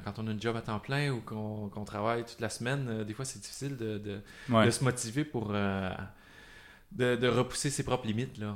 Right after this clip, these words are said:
Speaker 2: Ouais, ouais,
Speaker 1: C'est tout le
Speaker 2: vraiment.
Speaker 1: temps
Speaker 2: Surtout
Speaker 1: un
Speaker 2: d'apprendre un nouveau logiciel, des fois, c'est un peu décourageant
Speaker 1: C'est
Speaker 2: au
Speaker 1: un peu,
Speaker 2: début,
Speaker 1: ouais,
Speaker 2: là.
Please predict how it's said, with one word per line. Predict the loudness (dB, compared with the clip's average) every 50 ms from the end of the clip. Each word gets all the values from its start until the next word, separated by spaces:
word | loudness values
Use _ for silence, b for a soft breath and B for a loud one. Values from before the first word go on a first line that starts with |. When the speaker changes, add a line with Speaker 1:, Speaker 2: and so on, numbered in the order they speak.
| -2 4
Speaker 2:
Ouais, | 8 10
ouais, | 12
Speaker 1:
C'est | 12
tout | 12 12
le | 12
Speaker 2:
vraiment. | 10 10 10 10 10
Speaker 1:
temps | 8
Speaker 2:
Surtout | 6 8 8 10
Speaker 1:
un | 10
Speaker 2:
d'apprendre | 10 10 8 8 10
un | 8
nouveau | 8 8 10
logiciel, | 10 10 10 8 8 6 6 8
des | 6 6
fois, | 4 4
c'est | 4 4
un | 4
peu | 4 4 4
décourageant | 4 2 2 2 6 6 8 8 8 8 8
Speaker 1:
C'est | 8 8
Speaker 2:
au |
Speaker 1:
un |
peu, | 8 6
Speaker 2:
début, | 8 8 8 8
Speaker 1:
ouais, | 8 8
Speaker 2:
là. | 6